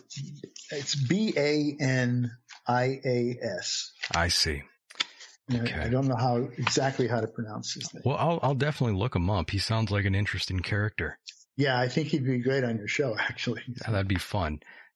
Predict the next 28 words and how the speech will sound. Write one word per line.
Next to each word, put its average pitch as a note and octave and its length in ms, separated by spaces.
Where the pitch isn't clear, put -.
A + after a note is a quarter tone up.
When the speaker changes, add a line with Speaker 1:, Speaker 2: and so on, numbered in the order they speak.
Speaker 2:
And G2+ 260
just D3+ 220
going C#3 240
back B2+ 320
to G#2+ 400
Skinwalker G#2+ 680
Ranch G2+ 300
here F#2+ 220
for G2 280
a F#2 40
moment, F#2+ 720
um, E2+ 400
we C3+ 160
talked F3 360
about G2+ 400
portals A2 560
and F2+ 140
gateways. F#2 720
Do G2 140
you B2+ 140
think C#3+ 200
perhaps A2 400
that's A2 240
what's G#2 180
going G2+ 260
on A#2 180
out F2+ 180
there? G#2 340